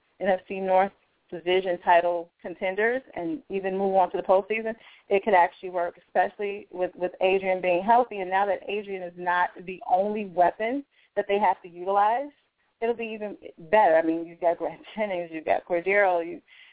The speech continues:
it, it'll be awesome. So I'm gonna sit back and watch what happens. But again, I am proud. I'm not disappointed, 'cause we could have gotten worse. I'm definitely not disappointed in the coaching hiring for the Vikings.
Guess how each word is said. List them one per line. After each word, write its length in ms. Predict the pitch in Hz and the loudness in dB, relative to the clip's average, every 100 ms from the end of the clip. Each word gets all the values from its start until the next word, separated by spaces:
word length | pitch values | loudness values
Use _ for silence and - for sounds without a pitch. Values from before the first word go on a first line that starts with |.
| _ _ _ _ | _ _ _ _
it, 600 | 175 - - 208 208 208 | -10 -10 0 2 4 4
it'll 140 | 208 | 2
be 260 | 170 160 151 | 2 -2 2
awesome. 480 | 160 156 - 165 165 - | 2 2 -2 -8 -6 0
So 400 | 165 165 151 - | 2 2 0 -2
I'm 80 | 196 | 0
gonna 220 | 247 254 | 0 2
sit 140 | 262 | 2
back 240 | 214 185 - - | 4 2 0 -10
and 100 | 185 | -12
watch 200 | 165 170 | -10 -8
what 100 | 226 | -4
happens. 420 | 214 170 175 175 180 | 0 0 0 -8 -6
But 180 | 175 170 | -4 -2
again, 340 | 196 180 165 156 | -4 -4 -6 -4
I 120 | 165 - | -6 -4
am 180 | 175 202 - | -4 -4 2
proud. 440 | 240 214 165 - - _ _ _ _ | 6 6 4 0 -10 _ _ _ _
I'm 160 | - 214 | -4 4
not 220 | 170 185 | 4 4
disappointed, 680 | 220 262 - 269 202 170 - - | -2 -10 2 2 2 -2 -10 -16
'cause 100 | 165 | -10
we 80 | 170 | -6
could 140 | 208 | -2
have 100 | 190 | 0
gotten 560 | 196 202 196 208 208 196 _ _ _ 226 | 4 4 4 -2 -14 -18 _ _ _ -2
worse. 260 | 208 165 - | 0 -2 -8
I'm 140 | 160 156 | -8 -2
definitely 240 | 175 175 | -2 -2
not 220 | 160 - | -8 -8
disappointed 520 | 170 - - - - - - - _ _ | -16 -20 -10 -6 -6 -10 -20 -20 _ _
in 300 | 180 170 - | 0 2 2
the 320 | - - - - | 2 2 0 -4
coaching 340 | - - - - | -2 -2 -6 -8
hiring 460 | - 71 - 185 156 | -2 0 0 -4 -10
for 160 | - 160 | -2 -2
the 100 | 151 | 2
Vikings. 460 | 147 - - - | 2 2 -4 -20